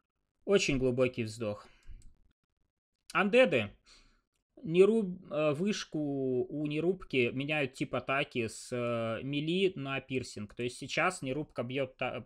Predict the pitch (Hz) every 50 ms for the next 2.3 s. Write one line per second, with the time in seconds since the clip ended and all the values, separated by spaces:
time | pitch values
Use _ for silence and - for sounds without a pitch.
0 | - - - - 135 - 135 127 - 135 135 - 131 - 120 110 - 135 120 -
1 | 110 - 104 104 - 123 117 120 123 123 123 131 127 127 120 - - - - 143
2 | 147 160 165 131 107